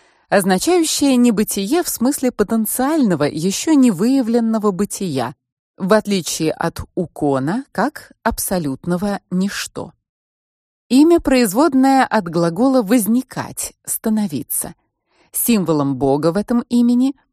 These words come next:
являлось восходящее солнце. Как отмечает Коростовцев, отождествление бога с холмом очень важный момент гелиопольской космогонии,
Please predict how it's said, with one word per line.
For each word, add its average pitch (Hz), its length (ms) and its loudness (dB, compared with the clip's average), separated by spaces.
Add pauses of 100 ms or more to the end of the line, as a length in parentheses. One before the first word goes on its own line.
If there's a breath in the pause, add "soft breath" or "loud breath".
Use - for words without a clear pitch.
(180)
являлось 175 680 -2 (120)
восходящее 175 920 -4
солнце. 127 580 -8 (1000)
Как - 220 0
отмечает 269 580 -2
Коростовцев, - 880 -8 (380)
отождествление 220 1000 0
бога 214 340 0
с - 100 -6
холмом 151 640 -4 (440 soft breath)
очень 285 380 0
важный 254 440 0
момент 220 440 0
гелиопольской 190 800 -4
космогонии, 139 880 -6